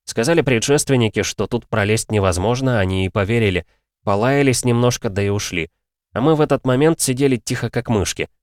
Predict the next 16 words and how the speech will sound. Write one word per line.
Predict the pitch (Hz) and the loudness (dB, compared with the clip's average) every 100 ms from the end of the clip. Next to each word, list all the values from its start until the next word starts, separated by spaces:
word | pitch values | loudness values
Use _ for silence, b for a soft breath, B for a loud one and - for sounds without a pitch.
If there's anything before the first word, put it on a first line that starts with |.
| - | -8
даже | 92 87 90 | -4 -2 0
не | 92 | -2
пукнули | - 120 104 85 | -2 -4 -2 0
ни | 80 78 | 0 0
разу. | 80 69 69 _ _ _ _ _ _ - | -2 -4 -12 _ _ _ _ _ _ -6
А | |
как | 101 123 | -4 0
остались | 127 - 147 139 | -2 0 0 0
мы | 135 127 | 2 2
одни, | 117 151 | 0 -2
так | 147 131 | -2 -2
и | |
продолжили | 120 110 98 120 117 120 | 0 0 2 0 0 0
наблюдение | 110 92 95 90 98 98 98 | 0 0 -2 -2 -2 0 -2
за | 92 92 | -2 -2
окрестностями. | 95 104 85 73 71 - 65 | -2 -2 -2 -6 -6 -8 -10